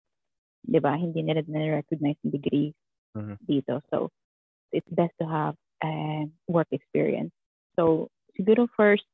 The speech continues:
Speaker 1: first year, siguro first, first six months, wala akong work. Kasi again, like, mahirap maghanap ng trabaho. Like, I, I don't know, I don't know what to do. Like, I don't know where to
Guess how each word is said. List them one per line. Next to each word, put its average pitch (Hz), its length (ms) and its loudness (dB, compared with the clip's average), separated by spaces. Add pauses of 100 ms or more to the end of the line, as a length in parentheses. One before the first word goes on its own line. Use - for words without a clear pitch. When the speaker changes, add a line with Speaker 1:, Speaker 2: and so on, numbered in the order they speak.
(840)
Speaker 1:
first 240 240 6
year, 190 320 4
siguro 214 240 0
first, 208 240 2 (320)
first 226 240 2
six 220 160 -2
months, 170 560 -2
wala 170 240 4
akong 170 240 0
work. 160 240 2 (560)
Kasi 170 320 2
again, 151 400 2
like, 156 240 -2 (400)
mahirap 170 320 2
maghanap 165 400 -2
ng - 80 -6
trabaho. 147 320 2
Like, - 160 2
I, 170 240 4
I 170 80 4
don't 165 320 2
know, 147 240 0 (240)
I 196 80 4
don't 190 160 4
know 180 80 2
what 160 160 0
to 160 80 2
do. 156 320 -2 (160)
Like, 165 160 0 (240)
I 170 80 2
don't 185 80 6
know 175 80 6
where 160 160 4
to - 120 -6